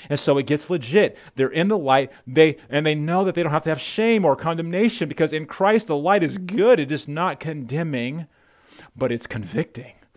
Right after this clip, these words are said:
It's not condemning, it's convicting. And it convicts us into holiness.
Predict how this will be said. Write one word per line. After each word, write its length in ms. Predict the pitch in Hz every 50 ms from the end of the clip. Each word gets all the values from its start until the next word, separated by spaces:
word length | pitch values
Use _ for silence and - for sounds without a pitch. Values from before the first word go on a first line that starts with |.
| _ _ - -
It's 280 | - 127 123 - - -
not 420 | - 117 127 139 156 180 170 139
condemning, 560 | - 139 120 117 113 107 92 95 95 95 104 - - - - -
it's 120 | 107 104
convicting. 720 | - - - 113 98 143 135 131 135 - - 113 95 95 - - - - -
And 100 | 120 120
it 60 | 113
convicts 600 | - 113 110 107 95 107 113 131 151 165 - -
us 200 | 139 123 - -
into 180 | 120 110 113 110
holiness. 480 | - 117 104 95 98 98 104 104 -